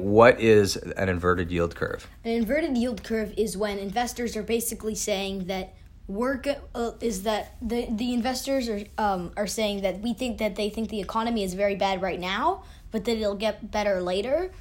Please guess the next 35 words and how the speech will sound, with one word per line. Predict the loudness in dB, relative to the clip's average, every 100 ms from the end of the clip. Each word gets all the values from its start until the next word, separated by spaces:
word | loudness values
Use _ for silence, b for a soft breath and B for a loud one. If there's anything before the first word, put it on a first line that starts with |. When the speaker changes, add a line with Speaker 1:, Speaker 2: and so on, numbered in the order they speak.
| b
Speaker 2:
So | -6 -2
they | 0
want | 2 0 -2
more | -2 0 0
interest | 0 -2 0 0 0 -2 -6
on | -6 -4
short-term | -6 -4 -4 -2 0 0 -2
b-, | -4 -4
on | -2 -2 -2
short-term | -4 -4 0 0 6
bonds | 6 4 0
because | -4 -6 -4
they | -4
think | -2 -4
the | -6
bonds | -4 -4 -4 -4
are |
really | -6 -6 0
bad | 2 4 2
right | 0 0
now, | -2 -2 -4 b b b
but | -4
they | 0
think | 2 0 -2
they'll | -2
get | -4 0
better | 0 0 0
later, | 0 0 0
so | -4 -6
they're | -6
charging | -4 -4 -2 -2 0
lower | 2 2
interest | -2 -8 -8 -10
on | -8
long-term. | -6 -6 -6 -8 -10